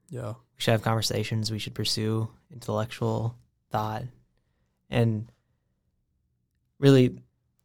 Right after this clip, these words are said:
Speaker 2: there's no way we can fix these institutions, you know, without us taking that initiative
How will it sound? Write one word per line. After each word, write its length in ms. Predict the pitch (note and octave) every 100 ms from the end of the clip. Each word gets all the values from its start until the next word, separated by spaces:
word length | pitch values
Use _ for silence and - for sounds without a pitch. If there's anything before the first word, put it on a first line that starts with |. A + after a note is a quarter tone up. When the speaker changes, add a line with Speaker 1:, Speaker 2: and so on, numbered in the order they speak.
| -
Speaker 2:
there's 200 | C3 B2
no 180 | C3+ D3
way 220 | B2+ A#2
we 120 | A2
can 160 | - G#2+
fix 260 | A#2 A#2
these 160 | A#2+ A2
institutions, 760 | G#2+ - - A2+ - G#2+ G#2+
you 80 | G#2+
know, 180 | G2+ G#2 - _ _ _ _ _ _ _ _ _ _ - - _ _ _ _ _ _ _ _ _ _ _ _ - _ _
without 520 | B2+ A#2+ A#2 G#2+ G#2 - -
us 260 | A2+ F#2+ -
taking 360 | A#2 G#2+ A#2+
that 140 | G#2+ -
initiative 680 | - A#2+ - C3+ - B2+